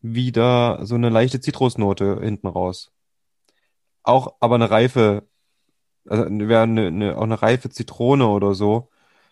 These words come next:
die jetzt nicht so eine frische, da würde ich wieder mit ein bisschen, ähm, überreif gehen. Eine, eine, eine überreife Zitrone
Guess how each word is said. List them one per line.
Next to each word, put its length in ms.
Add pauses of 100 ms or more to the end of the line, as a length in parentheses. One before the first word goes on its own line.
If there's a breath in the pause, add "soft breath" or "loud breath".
(300)
die 120
jetzt 240
nicht 180
so 100
eine 100
frische, 920
da 440
würde 260
ich 100
wieder 380 (220)
mit 420
ein 240
bisschen, 640
ähm, 480 (800)
überreif 500
gehen. 260 (300 soft breath)
Eine, 320
eine, 140
eine 220
überreife 500
Zitrone 600